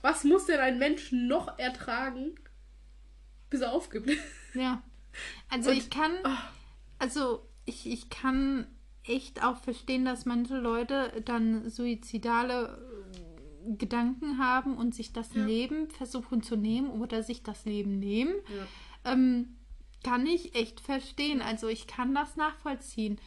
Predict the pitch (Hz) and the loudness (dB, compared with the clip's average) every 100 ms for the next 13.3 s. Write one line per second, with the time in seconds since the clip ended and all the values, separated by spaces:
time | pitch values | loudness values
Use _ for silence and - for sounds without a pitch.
0 | - - - - 220 220 269 269 247 277 | -18 -18 -14 -4 2 2 2 -2 -2 -2
1 | 320 311 294 302 277 - 254 - - 240 | 0 2 2 2 -2 -6 -10 -10 -10 -10
2 | - - - - - 233 262 254 240 240 | -10 -12 -18 -20 -12 -6 0 0 0 -2
3 | 247 226 233 233 - 302 349 539 - - | 0 2 0 -2 0 8 8 8 -2 -14
4 | - - - - - 233 240 240 226 214 | -14 -16 -20 -18 6 10 10 8 6 4
5 | 202 220 - - - - - - 214 202 | 2 -2 -12 -20 -20 -20 -20 -18 -6 0
6 | 240 - 226 247 247 233 254 - 294 311 | 0 -2 0 4 6 4 2 -2 -2 0
7 | 339 339 277 247 - 269 269 269 269 - | 2 4 4 2 -2 -2 -2 -2 -2 -2
8 | 294 311 320 302 262 233 233 233 262 233 | 0 2 2 0 0 0 0 -2 0 -2
9 | 226 214 262 269 294 233 233 - 240 269 | 0 2 2 2 2 2 -2 -2 0 2
10 | 277 294 294 - - - - 214 247 240 | 0 -2 -6 -14 -14 -12 0 4 6 6
11 | 226 262 294 - 311 240 226 - 233 220 | 4 2 -2 -2 -2 0 -2 -2 0 2
12 | 233 208 - - 277 427 466 - 233 226 | 0 -2 -2 -4 -2 -2 -6 -8 -4 -2
13 | 220 220 | -2 -8